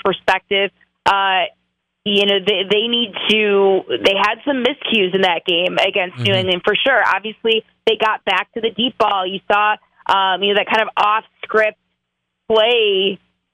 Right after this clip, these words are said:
Speaker 1: to John Brown where Josh Allen was, like, literally just scrambling and rolling to his right, and he's literally, like, flagging him down, like, like, "Keep going." Um, and then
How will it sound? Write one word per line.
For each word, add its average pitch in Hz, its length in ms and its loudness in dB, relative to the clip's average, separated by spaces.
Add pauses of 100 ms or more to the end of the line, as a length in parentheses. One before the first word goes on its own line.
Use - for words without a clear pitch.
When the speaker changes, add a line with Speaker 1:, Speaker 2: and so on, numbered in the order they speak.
Speaker 1:
to 196 580 4 (320)
John 220 340 0
Brown 208 500 -2
where 202 120 2
Josh 208 300 -2
Allen 214 260 -2
was, 196 160 -2
like, 196 220 0
literally 214 560 2
just 214 260 -2 (480)
scrambling 214 640 0
and 202 100 -2
rolling 214 260 0
to 208 60 0
his 190 140 -2
right, 214 240 -2
and 175 80 -14
he's 202 180 -6
literally, 214 600 2
like, 190 180 2 (160)
flagging 208 380 0
him 196 140 -2
down, 208 320 0
like, 202 220 -2
like, 202 180 0 (140)
"Keep 240 220 -4
going." 196 540 0 (380)
Um, 196 520 2
and 220 180 0
then 208 460 -2